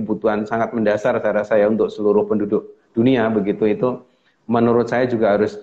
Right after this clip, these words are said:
eh, dipertimbangkan ya upaya negara-negara lain lah gitu ya untuk membujuk, eh, ya terutama Rusia begitu ya, bagaimana situasi pangan ini bisa lebih baik begitu. Karena kalau enggak ya inflasinya akan tambah tinggi dan itu akan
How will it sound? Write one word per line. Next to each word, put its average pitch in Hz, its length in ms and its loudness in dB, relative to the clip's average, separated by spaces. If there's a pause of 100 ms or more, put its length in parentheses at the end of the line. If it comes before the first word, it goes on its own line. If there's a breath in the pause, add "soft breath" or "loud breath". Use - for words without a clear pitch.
eh, 101 400 0
dipertimbangkan 104 720 -2
ya 101 160 2
upaya 107 560 0
negara-negara 101 680 0
lain 110 260 2
lah 104 160 -4
gitu 98 160 -2
ya 110 160 2
untuk 98 320 -2 (320 soft breath)
membujuk, 101 640 0
eh, 95 480 2
ya 104 80 2
terutama 104 400 0
Rusia 117 400 0
begitu 98 400 0
ya, - 80 0
bagaimana 101 560 -2
situasi 98 480 -4
pangan 98 240 -2
ini 110 220 0
bisa 104 260 -2
lebih 95 160 -2
baik 107 400 0
begitu. 95 160 -2
Karena 101 240 -2
kalau 113 200 0
enggak 123 200 0
ya 98 160 2 (560 soft breath)
inflasinya 104 560 -2
akan 107 160 -2
tambah 101 240 0
tinggi 101 400 2
dan 104 160 0
itu 98 160 -2
akan 107 400 -4